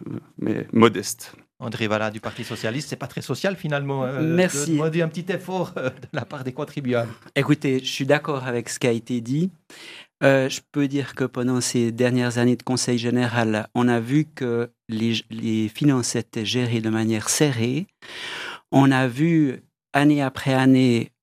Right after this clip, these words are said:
Speaker 3: un déficit budgétaire se répéter. Et puis on se dit à partir de là, si on veut pas péjorer la génération qui suit, on,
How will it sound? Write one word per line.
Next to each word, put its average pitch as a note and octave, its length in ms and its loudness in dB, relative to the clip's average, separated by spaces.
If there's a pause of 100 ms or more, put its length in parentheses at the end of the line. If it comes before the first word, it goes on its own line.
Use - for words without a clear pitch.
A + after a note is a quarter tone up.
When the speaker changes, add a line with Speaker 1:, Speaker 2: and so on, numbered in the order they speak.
Speaker 3:
un C3 140 8
déficit C3+ 540 6
budgétaire C3 800 0
se - 120 -2
répéter. B2+ 760 2 (520)
Et B2 100 6
puis C3 180 4
on B2+ 120 6
se A#2+ 80 -2
dit C#3+ 120 6
à B2 80 4
partir B2+ 400 -2
de B2 80 2
là, B2 220 4
si C3+ 200 2
on A#2 80 4
veut A2 140 4
pas G#2+ 220 -6
péjorer C3+ 920 4 (220)
la A#2 100 2
génération A#2+ 680 4
qui - 180 -6
suit, C#3+ 440 4 (420)
on, B2+ 200 6